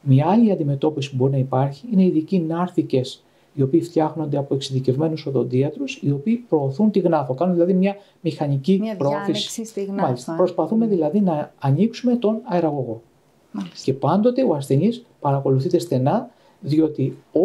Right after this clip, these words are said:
Speaker 1: όλα αυτά τα καινούργια μηχανήματα μας δίνουν τη δυνατότητα της καταγραφής. Να βλέπουμε πώς τα φοράει, αν τα φοράει σωστά, και να μπορούμε να κάνουμε τις τροποποιήσεις, προκειμένου να έχει έναν ύπνο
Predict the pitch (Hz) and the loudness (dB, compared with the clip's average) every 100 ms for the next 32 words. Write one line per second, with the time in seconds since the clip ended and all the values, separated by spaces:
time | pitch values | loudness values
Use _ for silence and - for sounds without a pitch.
0 | 247 262 190 - 175 175 156 147 170 160 | 2 2 2 0 -2 -2 -4 -4 -2 -2
1 | 135 123 139 202 202 165 160 208 202 165 | -2 0 2 0 0 -2 0 2 2 0
2 | 151 208 226 - 185 165 156 139 120 - | -2 -4 -4 -4 -2 0 0 0 0 0
3 | 127 127 180 190 160 139 135 _ _ _ | -2 2 2 2 -2 -2 -4 _ _ _
4 | 160 185 202 185 170 151 160 185 208 - | 0 0 0 0 0 0 0 0 -2 -2
5 | 185 190 190 170 165 151 139 135 247 - | 0 0 0 0 0 -2 -6 -2 -2 -4
6 | _ _ - 190 156 151 214 208 170 185 | _ _ -2 0 2 2 2 0 0 2
7 | 196 202 - 160 135 147 202 - 254 - | 0 0 -4 -2 0 2 2 0 -6 -10
8 | - 190 180 196 190 170 185 185 160 147 | -2 -2 2 2 2 0 0 0 -2 -4
9 | 160 175 | -4 -4